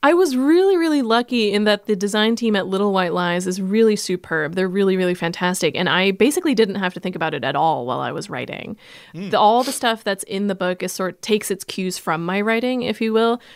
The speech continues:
Speaker 1: For instance, like, if I'm talking about a certain scene and that text goes on X page, the pictures that are gonna be accompanying that are gonna be from that scene as well.
Speaker 2: Were you involved in the design process? I mean, obviously,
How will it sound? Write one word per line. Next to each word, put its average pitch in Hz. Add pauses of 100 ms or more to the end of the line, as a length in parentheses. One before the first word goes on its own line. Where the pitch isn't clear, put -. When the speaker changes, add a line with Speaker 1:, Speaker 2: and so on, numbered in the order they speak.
Speaker 1:
For 220
instance, 214
like, 190
if 214
I'm 220
talking 208
about 185
a 190
certain 185
scene 175 (220)
and 190
that 180
text -
goes 180
on 170
X -
page, 156
the 190
pictures 196
that 180
are 175
gonna 170
be 196
accompanying 196
that 151
are 180
gonna 180
be 175
from 180
that 147
scene 139
as 175
well. 110 (420)
Speaker 2:
Were 143
you 190
involved 131
in 135
the 131
design 123
process? 127
I 131
mean, 117
obviously, 113